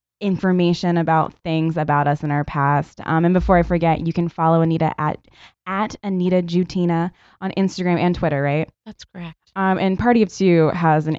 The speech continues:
Speaker 1: uh, a Facebook liked page, right?
Speaker 2: Party of Two, yes. That's a monthly show that I host,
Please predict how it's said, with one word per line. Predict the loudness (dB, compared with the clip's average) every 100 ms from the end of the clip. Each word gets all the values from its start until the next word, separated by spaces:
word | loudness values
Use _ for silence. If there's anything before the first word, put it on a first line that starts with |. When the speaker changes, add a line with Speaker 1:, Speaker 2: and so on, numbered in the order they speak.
| -2
Speaker 1:
uh, | 0 0 0 -2 -4
a |
Facebook | -6 -4 -6 -6 -8 -8 -10 -10
liked | -6 -6 -8 -10
page, | -8 -8 -6
right? | -4 -2 -4 -8
Speaker 2:
Party | -6 -6 -4
of | -8
Two, | -8 -4
yes. | -2 -2 -6 -12
That's | -10 -12 -8
a | -8 -6 -4
monthly | -4 -6 -6
show | -8 -6
that | -4 -4
I | -4
host, | -4 -6 -8 -18